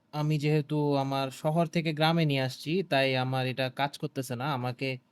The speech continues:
প্ল্যান চেঞ্জ করতে হবে, অর্থাৎ রোম সার্ভিসটা নিতে হবে। তা আমি আগের স্ক্রিন রেকর্ডের সময় ভয়েসটা somehow রেকর্ড করতে ভুলে গেছি। তো আমি ওখানে দেখাইছি আপনাদেরকে, আমি প্ল্যানটা চেঞ্জ করছি এবং প্রায় এক হাজার দুইশো টাকার মতো এক্সট্রা বিল পে করতে হয়েছে।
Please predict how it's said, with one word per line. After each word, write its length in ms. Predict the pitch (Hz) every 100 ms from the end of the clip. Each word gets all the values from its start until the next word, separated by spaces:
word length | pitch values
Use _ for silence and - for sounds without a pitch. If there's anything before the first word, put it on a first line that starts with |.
| _ _ _
প্ল্যান 260 | - 147 147
চেঞ্জ 280 | 156 156 156
করতে 280 | 147 -
হবে, 100 | 160
অর্থাৎ 260 | 156 135 135 135
রোম 240 | 135 156
সার্ভিসটা 400 | 160 151 139 -
নিতে 240 | 135 127 127
হবে। 280 | 120 120 170 208 _ _ _ _
তা 160 | - 131
আমি 280 | 135 147 147
আগের 400 | - 143 151 151
স্ক্রিন 440 | - 160 160 156
রেকর্ডের 380 | 156 156 160 156
সময় 320 | 151 160 156
ভয়েসটা 400 | 139 139 143 -
somehow 400 | 151 147 143 143 135
রেকর্ড 200 | 127 135
করতে 180 | 135 139
ভুলে 300 | 127 143 151
গেছি। 380 | 127 117 143 180 - _ _ _ _ _
তো 280 | 139 131 127
আমি 320 | 123 127 139 127
ওখানে 260 | - 127 151
দেখাইছি 380 | 143 135 156 151
আপনাদেরকে, 360 | 143 135 135
আমি 200 | 135 135
প্ল্যানটা 400 | 135 - 131 127
চেঞ্জ 340 | 131 143 147 151
করছি 300 | 156 151 156
এবং 220 | 139 135
প্রায় 180 | 127 131
এক 120 | 127
হাজার 200 | 135 131 131
দুইশো 200 | 135 131
টাকার 240 | 131 127
মতো 180 | 131 127
এক্সট্রা 380 | 131 - - 135
বিল 240 | 127 131 135 123
পে 120 | 131
করতে 260 | 127 113 117
হয়েছে। 320 | 117 160 202